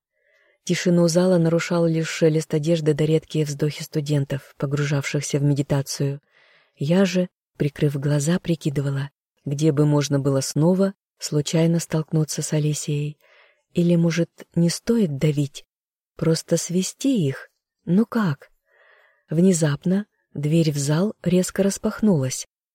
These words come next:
Холодный поток воздуха ворвался внутрь, заставив нескольких студентов поежиться. Я лениво приподняла голову и увидела незнакомца, высокого, с резкими чертами лица. Он прошел мимо,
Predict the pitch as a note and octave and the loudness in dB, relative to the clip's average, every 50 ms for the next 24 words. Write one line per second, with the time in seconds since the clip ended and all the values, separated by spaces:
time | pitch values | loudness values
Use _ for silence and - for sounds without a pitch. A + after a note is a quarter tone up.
0 | _ _ _ - - E3+ E3 E3 D#3+ D3+ C#3+ D3+ D3+ - D#3 - E3 D#3 - D3 | _ _ _ -4 -2 2 4 4 4 4 2 0 0 0 0 0 0 -2 -2 0
1 | D3 D#3+ D#3 D3 C#3+ D3+ C#3+ - D3+ C#3+ D3 D3+ D3+ C#3+ D3 D3 D3 D3 - - | 0 0 0 0 -2 -6 -4 -4 -4 -2 0 0 -2 0 -2 -2 -4 -4 -4 -4
2 | D3 C#3 D3+ D#3 F3+ F#3 - G3 G3 _ _ _ _ _ _ _ - D3+ E3 D3+ | -2 0 2 2 2 2 0 -2 -4 _ _ _ _ _ _ _ -8 -2 -2 -2
3 | C#3 - - D#3+ D3 D3+ D3+ - - D#3+ D3+ D3 - - C#3+ - D3 D3 - - | -2 0 0 0 2 2 0 0 0 -2 -2 -2 -4 -6 -6 -4 -6 -6 -6 -4
4 | - C#3+ C3+ D#3+ E3+ E3+ - E3 - _ - - D#3 D#3 D3+ D3+ C#3+ C#3+ C#3+ - | -4 -2 0 0 0 0 -2 -4 -6 _ -4 -2 0 2 2 2 0 0 -4 -6
5 | - - D3+ D3 - _ _ _ _ _ _ _ - - D3 F3 D#3 D3+ D3+ D#3 | -6 -6 -6 -6 -6 _ _ _ _ _ _ _ -8 -4 0 0 2 4 4 4
6 | D3+ D3+ D3 D3 - D3 D3+ - D3 C#3+ D3+ D#3 D3+ D3+ D3+ C#3+ D3 E3+ F3+ F3 | 4 4 2 0 0 0 -2 -2 0 0 0 0 0 0 -2 0 0 0 4 4
7 | E3+ D3 D3+ D3 C#3+ _ _ _ _ _ - F3+ F3+ F3 F3+ F3+ G#3+ G3+ G3 G#3 | 4 2 2 -2 -2 _ _ _ _ _ -2 0 2 2 2 2 2 2 4 4
8 | G#3 G#3+ G#3+ A3 G#3+ G3+ G#3 A3+ A3+ - - F3+ D3+ C3+ C3 - - D3 C#3 C#3 | 4 4 4 4 4 2 0 0 0 0 0 2 2 2 -2 -4 -6 -6 -6 -6
9 | - _ _ _ _ _ _ _ _ - D3 C#3+ D3+ D3+ - - G3+ - - F3 | -8 _ _ _ _ _ _ _ _ -8 -2 -2 0 0 0 0 -2 0 0 0
10 | D3 D3 D3 - _ _ _ _ - - - E3+ F3+ F3+ - - - F3 F3 - | 0 0 -4 -6 _ _ _ _ -12 -4 0 0 0 0 0 0 0 0 0 0
11 | - F3 D#3+ - - D#3+ D#3+ D#3+ D#3 D#3+ - - - - C#3+ C#3+ C#3+ _ _ _ | -2 -4 -2 -2 0 0 0 2 0 -2 -4 -6 -6 -4 -4 -4 -6 _ _ _
12 | _ _ _ _ _ _ _ _ - - F3 F3+ F3 - E3+ D#3+ D#3 - - E3 | _ _ _ _ _ _ _ _ 0 2 4 4 4 4 2 0 0 2 2 2
13 | D#3 D3+ D#3+ E3 D#3+ D3+ D3 D3 | 4 4 4 4 4 4 2 0